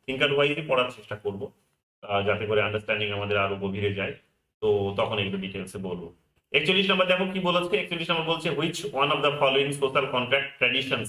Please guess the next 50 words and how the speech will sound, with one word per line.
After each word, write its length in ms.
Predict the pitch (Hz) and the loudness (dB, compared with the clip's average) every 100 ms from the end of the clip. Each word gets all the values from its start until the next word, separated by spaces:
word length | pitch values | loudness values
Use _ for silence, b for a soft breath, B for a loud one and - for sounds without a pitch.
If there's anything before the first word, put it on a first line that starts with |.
| 104 | -2
has 280 | 107 110 120 | -2 0 0
not 220 | 135 131 | 2 2
been 140 | 131 - - - _ _ _ | 0 -2 -8 -16 _ _ _
revitalized 1000 | 117 156 151 156 156 135 120 113 - - | 0 2 4 4 4 2 2 -2 -6 0
by 80 | 110 110 | 0 2
John 240 | 120 123 | 2 4
Rawls 240 | 127 131 131 | 2 2 -4
in 120 | 120 | -4
his 160 | 117 113 | -4 -4
book 120 | 117 | -2
A 180 | 120 - | -4 -2
Theory 220 | 117 104 | -2 -2
of 60 | 95 | 0
Justice?" 400 | 98 - 98 98 - _ _ _ - | -2 -4 -12 -14 -18 _ _ _ -2
তো 60 | 135 | 2
এটা 240 | 143 151 | 4 4
হবে 260 | 143 147 147 | 2 0 2
যেমন 240 | 139 139 | 2 2
তোমাদের 280 | 139 135 135 131 - _ _ _ 123 | 2 2 0 -2 -12 _ _ _ 0
গতকাল 400 | 120 131 127 123 | 0 2 2 2
থেকে 180 | 127 127 | 0 0
আমি 160 | 117 | 0
বলছি, 240 | 107 110 120 | -2 -4 0
বা 120 | 117 | 0
এরা 180 | 117 113 | 2 2
প্রথম 320 | 120 120 131 | 0 -2 0
দিন 140 | 135 | 2
থেকেই 260 | 139 143 120 | 2 2 2
বলে 200 | 107 98 | 2 2
আসছি, 420 | 101 - 156 196 - _ _ - | 0 -4 -10 -10 -14 _ _ -2
আহ, 320 | 107 104 104 | 2 2 2
যে 460 | 110 107 104 - - | 2 4 4 0 -4
তিনি 420 | 131 127 127 123 - | 0 2 2 0 -4
হ-, 280 | - 110 113 | -4 0 2
লককে 400 | 131 151 - 156 | 4 2 2 2
তিনি 380 | 147 147 139 131 | 2 2 2 2
এখানে 560 | 131 127 123 120 107 117 | 2 2 2 0 -2 0
লকের 260 | 117 127 | 2 2
আইডিয়াটিকে 500 | 110 113 120 120 117 | 2 2 0 0 0
adopt 340 | 113 110 110 - | 2 2 0 -2
করেছিলেন, 400 | 107 107 113 117 | -6 -6 -6 -4
রুশোর 260 | 127 151 | -2 2
আইডিয়াকে 340 | 131 117 117 113 | 2 2 2 2
adopt 300 | 107 110 107 | 4 2 0
করেছিলেন, 380 | 113 113 117 120 | -4 -4 -4 -2
ইমানুয়েল 400 | 123 123 123 123 | 0 0 -2 0
কান্টের 320 | 135 143 135 | 0 2 2
আইডিয়াকে 400 | 117 107 104 104 | 2 2 2 0
adopt 300 | 95 98 - | 0 -2 -2
করেছিলেন, 520 | 101 101 127 160 | -4 -2 -2 -2